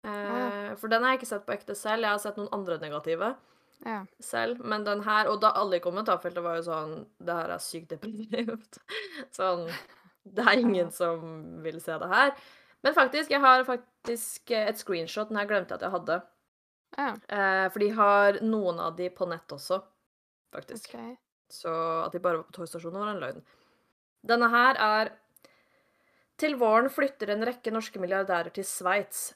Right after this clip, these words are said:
Speaker 2: De håper nok at livet blir fantast-, blir helt fantastisk i alpelandet." Og så er det markert ut: "Våren blir fantastisk."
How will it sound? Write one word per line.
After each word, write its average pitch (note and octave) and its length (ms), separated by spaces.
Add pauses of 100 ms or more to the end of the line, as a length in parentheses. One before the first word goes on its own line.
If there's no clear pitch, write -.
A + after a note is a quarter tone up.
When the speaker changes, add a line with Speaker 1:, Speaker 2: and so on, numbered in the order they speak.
Speaker 2:
De A3 120
håper A3 460
nok A#3 180
at A3+ 160
livet F#3 320
blir F3+ 140
fantast-, G#3+ 580 (280)
blir G#3+ 160
helt B3+ 300
fantastisk A3 680
i A#3+ 40
alpelandet." F3 580 (960)
Og G#3 80
så A3+ 160 (120)
er F#3+ 40
det G#3 200 (180)
markert G#3+ 580
ut: F#3+ 260
"Våren F3 600
blir D#3 240
fantastisk." F3+ 800